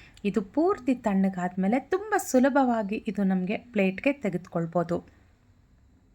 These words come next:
ಕೇಕ್ ಥರನೇ ನಮ್ಗೆ ತುಂಬ ಸುಲಭವಾಗಿ ಬಂದ್ಬಿಡುತ್ತೆ. ನೋಡಿ, ಈಗ ಪೂರ್ತಿ ತಣ್ಣಗಾದ್ಮೇಲೆ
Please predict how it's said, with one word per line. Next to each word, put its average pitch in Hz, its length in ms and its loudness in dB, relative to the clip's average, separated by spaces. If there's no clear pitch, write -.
ಕೇಕ್ 277 360 4
ಥರನೇ 214 320 2
ನಮ್ಗೆ 196 340 -2
ತುಂಬ 277 400 0
ಸುಲಭವಾಗಿ 208 560 -2
ಬಂದ್ಬಿಡುತ್ತೆ. 170 640 -4
ನೋಡಿ, 208 220 0
ಈಗ - 220 -6
ಪೂರ್ತಿ 233 440 0
ತಣ್ಣಗಾದ್ಮೇಲೆ 196 840 0